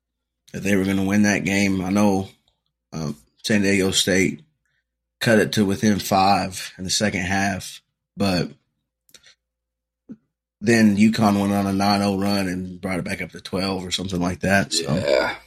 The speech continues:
Speaker 2: Every chance that they had, they just, they just laid it on 'em, bro.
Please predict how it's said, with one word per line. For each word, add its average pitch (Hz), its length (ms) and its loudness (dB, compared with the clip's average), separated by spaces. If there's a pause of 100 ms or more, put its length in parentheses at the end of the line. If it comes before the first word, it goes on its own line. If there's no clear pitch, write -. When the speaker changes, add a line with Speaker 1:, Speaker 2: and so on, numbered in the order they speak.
(520)
Speaker 2:
Every 131 220 0
chance 123 440 2
that 113 120 -4
they 117 140 0
had, 113 340 4
they 101 140 -8
just, - 420 -12
they 110 140 -10
just 113 260 -10
laid 82 240 -12
it 76 100 -8
on 90 280 -8
'em, 87 140 -14
bro. - 340 -20